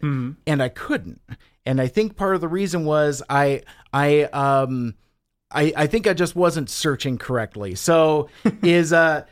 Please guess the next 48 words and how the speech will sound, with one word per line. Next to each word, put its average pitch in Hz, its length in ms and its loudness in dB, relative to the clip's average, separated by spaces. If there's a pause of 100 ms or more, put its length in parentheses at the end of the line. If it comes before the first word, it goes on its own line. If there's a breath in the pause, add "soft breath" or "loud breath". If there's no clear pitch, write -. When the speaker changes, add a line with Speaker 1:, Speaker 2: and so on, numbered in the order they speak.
Speaker 2:
so 190 300 0
is 175 180 0
Disco 214 360 2
Nonsense 196 460 -2
one 180 220 -2
word 160 240 -2
or 135 80 -6
two? - 460 -8
Speaker 1:
It's 139 180 -6
two 147 160 -4
words. - 400 -12 (200)
Speaker 2:
Ah. 147 720 4
Speaker 1:
Yeah. 123 260 -4 (120)
Speaker 2:
See, 175 380 0
I 165 180 2
think 196 320 -6
what 175 160 0
I 165 80 2
was 156 180 0
doing 156 280 0
was 139 180 -2
taking 156 380 -2
it 147 160 -2
from 147 340 0
your 127 360 0
Instagram 151 540 -2
profile 160 560 0
literally 165 680 0
Speaker 1:
Oh, 170 320 6
I 151 80 6
Speaker 2:
because 180 320 4
Speaker 1:
see. 180 60 2
Speaker 2:
you 175 60 0
can't 180 280 -2
put 175 180 -2
spacing 226 440 -2
Speaker 1:
'Cause 170 40 0
you 139 80 0
Speaker 2:
in 127 40 0
Speaker 1:
can't 139 140 2
put 135 100 -2
Speaker 2:
there. - 40 -12
Speaker 1:
spaces 131 400 -6
in 120 80 -6
your 113 280 -4
handle, 123 580 -6
so. 165 100 -4
Speaker 2:
Which 123 300 -2